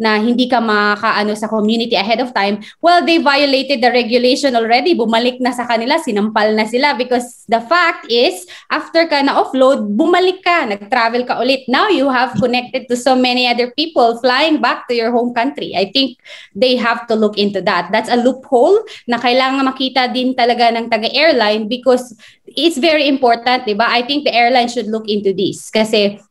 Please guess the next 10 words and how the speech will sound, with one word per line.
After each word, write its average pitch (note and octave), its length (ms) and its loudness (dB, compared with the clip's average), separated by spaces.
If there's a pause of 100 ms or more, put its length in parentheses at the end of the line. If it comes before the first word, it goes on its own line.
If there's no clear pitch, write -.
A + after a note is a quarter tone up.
(580)
paano D#4 320 2
naman D#4+ 320 4
yung D4 160 6
sinasabi C4 480 0
nila, B3+ 160 0
tumutulong B3 480 0
sila B3 160 0
to A#3+ 80 -6
make A#3+ 240 -4
sure A#3 400 -2